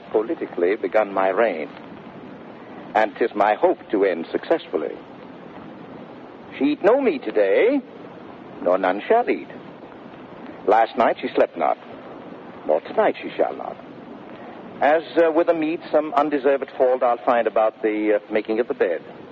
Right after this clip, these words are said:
And here I'll fling the pillow, there the bolster, <laughs> out this way the coverlet, another way the sheets. Aye, and amid this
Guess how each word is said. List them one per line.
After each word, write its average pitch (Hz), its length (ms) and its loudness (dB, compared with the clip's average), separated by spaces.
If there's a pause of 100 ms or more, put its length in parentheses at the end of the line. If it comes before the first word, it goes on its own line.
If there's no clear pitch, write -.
(580)
And 80 140 -6
here 113 180 4
I'll 131 400 4
fling 143 180 0
the 131 80 0
pillow, 127 480 2
there - 300 4
the - 100 2
bolster, 147 580 0
<laughs> - 520 -2
out 156 220 2
this 175 160 0
way 175 160 2
the 165 100 -4
coverlet, 170 440 2
another 147 300 2
way 190 160 2
the 196 120 0 (100)
sheets. 208 240 -6 (680)
Aye, 185 380 4
and 170 100 2
amid 170 280 -2
this 233 120 2